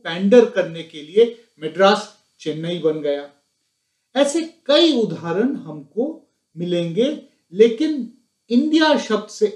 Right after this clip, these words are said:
ऐतराज राजनीतिक है। दूसरा प्रश्न, क्या दो हज़ार चौदह के बाद ही politics of renaming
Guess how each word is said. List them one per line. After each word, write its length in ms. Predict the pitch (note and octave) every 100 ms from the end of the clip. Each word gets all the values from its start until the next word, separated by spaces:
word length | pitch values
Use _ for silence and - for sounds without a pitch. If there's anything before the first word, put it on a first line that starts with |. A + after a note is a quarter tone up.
| E3+
ऐतराज 600 | E3 - F3 F#3 A3+ - _ _ _
राजनीतिक 720 | B2+ D3+ E3+ E3 F3 G3 F#3+ C3+
है। 260 | - _ _ _ _ _ _ _ _ -
दूसरा 420 | C#4+ E4+ - D#4+ B3+
प्रश्न, 380 | E3+ - - - - _ _ _
क्या 180 | A3+ C4+ -
दो 200 | - A3 A3+
हज़ार 460 | G3+ G#3+ - A#3+ - _ _ -
चौदह 360 | F#3 F#3+ G#3+ G#3
के 160 | G#3 C#3+
बाद 340 | D3 F3+ G3+
ही 200 | E3 G3 E3+ B2 _ _ _
politics 540 | F#3+ A#3+ C4+ C#4+ - B3
of 220 | A3+ -
renaming 600 | D3+ G#3 G#3+ A3 G#3+ A3